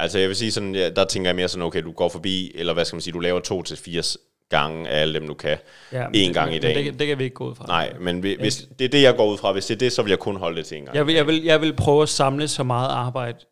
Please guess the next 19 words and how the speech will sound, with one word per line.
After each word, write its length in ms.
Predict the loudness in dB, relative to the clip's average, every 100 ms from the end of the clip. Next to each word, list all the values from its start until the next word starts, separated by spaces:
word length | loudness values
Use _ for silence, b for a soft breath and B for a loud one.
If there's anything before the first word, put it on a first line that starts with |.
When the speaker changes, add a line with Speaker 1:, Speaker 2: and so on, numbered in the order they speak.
| -14
Speaker 2:
som 180 | -8 -4
muligt 400 | -4 -4 -8 -8
på 140 | -10 -6
én 40 |
Speaker 1:
Enig. 300 | 0 0 2
Speaker 2:
gang 180 | -2 -8 _
som 200 | -10 -6
muligt. 340 | -6 -8 -10 -8
Speaker 1:
Så 60 |
meget 340 | -2 2 2 0
kvalitetsarbejde 1200 | 0 -2 -2 -2 -2 -2 -2 -4 -2 -2 -2 -4
som 120 | -8 -12
overhovedet 360 | -6 -2 -2
muligt, 200 | -4 -6
du 60 | -8
kan 80 | -8
få 100 | -6
ind 140 | -4
i 140 | -6